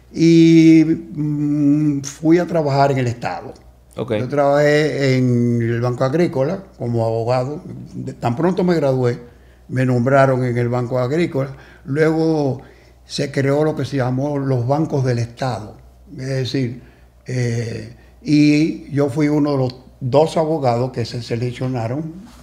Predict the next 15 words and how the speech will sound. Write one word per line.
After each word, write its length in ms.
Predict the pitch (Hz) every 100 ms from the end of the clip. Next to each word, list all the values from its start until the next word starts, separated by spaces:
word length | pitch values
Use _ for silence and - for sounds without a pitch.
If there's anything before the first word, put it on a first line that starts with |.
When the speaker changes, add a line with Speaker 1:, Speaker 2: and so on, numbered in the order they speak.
| - -
Speaker 1:
para, 800 | 123 120 113 113 113 107 98 - - - - _ -
eh, 200 | 120 117
trabajar 540 | 131 127 127 127 120 123
ahí. 260 | 104 90 - - - - _ _ _ _ -
Entonces 380 | 131 123 147 143
ahí 80 | 151
estuve 600 | 160 156 160 147 151 147 151
un, 380 | 147 147 147 135 -
un 500 | 156 147 139 139 139 127
tiempo, 520 | 175 180 139 175 214 - - - -
eh, 220 | 120 127
trabajando, 920 | 120 120 123 135 139 147 135 127 127 127
eh, 380 | 123 135 - 139
eh, 40 | 135
ahí, 440 | 160 156 139 -